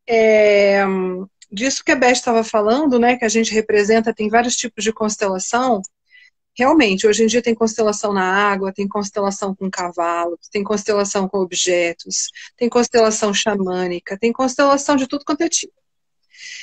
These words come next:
E o importante é você perceber aquilo que te fa-, que faz sentido pra você, né? O que que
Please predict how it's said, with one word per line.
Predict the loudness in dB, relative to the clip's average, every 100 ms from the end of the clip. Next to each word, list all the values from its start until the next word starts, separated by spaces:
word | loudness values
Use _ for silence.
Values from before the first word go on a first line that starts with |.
| -20 _ 0
E | 4 6 6 4
o | 2
importante | 2 2 0 2 2 4 2
é |
você | 2 0 0
perceber | 0 0 0 0 4 6 6
aquilo | 2 -6 -4 -4
que | -4
te | -6 -2
fa-, | -2 -2 -4
que | 0
faz | 2
sentido | 4 2 2 2
pra | 2
você, | 2 0 -2 -8 _ _ _ _ -2
né? | 2 2 2
O | 0
que | -2
que | -2 -4